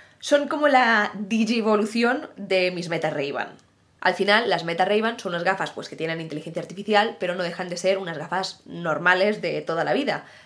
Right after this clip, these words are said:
Pero las de Project Orion sí que tendrán una pantalla donde puedes visualizar cosas. Además, los aspectos técnicos son una pasada, porque están intentando doblar la luz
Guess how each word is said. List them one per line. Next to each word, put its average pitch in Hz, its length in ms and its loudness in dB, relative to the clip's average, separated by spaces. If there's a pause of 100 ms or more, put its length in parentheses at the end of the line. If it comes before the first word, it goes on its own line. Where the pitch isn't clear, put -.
(120)
Pero 180 240 4
las 175 240 2
de 175 160 2
Project 208 380 0
Orion 226 400 2
sí - 200 -6
que 220 80 0
tendrán 190 340 2
una 180 180 -4
pantalla 165 640 -2
donde 165 200 -6
puedes 170 340 -4
visualizar 170 540 -4
cosas. - 560 -10 (160)
Además, 208 440 2
los 220 80 -2
aspectos 202 420 -6
técnicos 214 500 -4
son - 300 -4
una 214 320 -2 (100)
pasada, 151 480 0
porque 170 160 -6
están 190 180 -4
intentando 202 680 -2 (240)
doblar 196 480 4
la 220 100 4
luz 240 300 -2